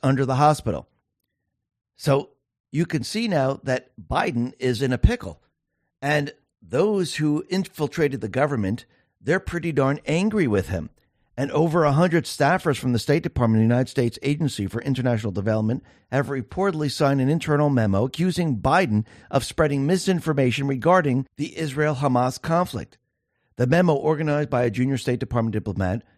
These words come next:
who has been vocal on social media about Biden's pro-Israel stance, criticizes the resident for his October tenth speech.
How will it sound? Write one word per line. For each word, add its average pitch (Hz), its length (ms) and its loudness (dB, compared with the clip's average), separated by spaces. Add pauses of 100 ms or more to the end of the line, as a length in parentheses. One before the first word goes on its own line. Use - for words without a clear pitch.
(160)
who 127 80 0
has 139 120 4
been 131 180 0
vocal 139 340 2
on 120 100 2
social 123 320 -2
media 107 220 -2
about 110 480 -2
Biden's 120 340 -2
pro-Israel 120 640 -4
stance, 95 400 -4
criticizes 117 680 -2 (500)
the 117 100 -4
resident 127 560 2
for 120 140 4
his 107 100 0
October 127 460 -2
tenth 113 340 -2
speech. - 540 -4